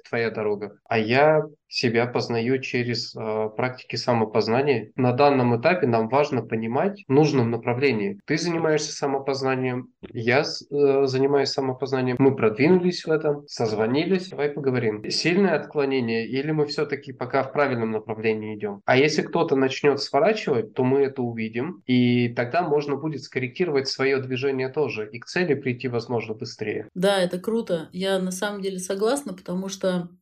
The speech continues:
Speaker 2: вот это очень большое одиночество идти по этому пути,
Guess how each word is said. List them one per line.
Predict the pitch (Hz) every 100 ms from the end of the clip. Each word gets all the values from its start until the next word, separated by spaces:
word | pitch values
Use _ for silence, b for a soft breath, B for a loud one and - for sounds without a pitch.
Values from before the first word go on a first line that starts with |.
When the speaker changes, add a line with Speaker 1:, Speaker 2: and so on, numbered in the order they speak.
| -
Speaker 2:
вот | 196 196 - -
это | 214 214
очень | 214 214 214
большое | 214 220 254 202
одиночество | 196 226 220 - - 180
идти | 175 185
по | 180
этому | 170 170 170
пути, | - 180 - 156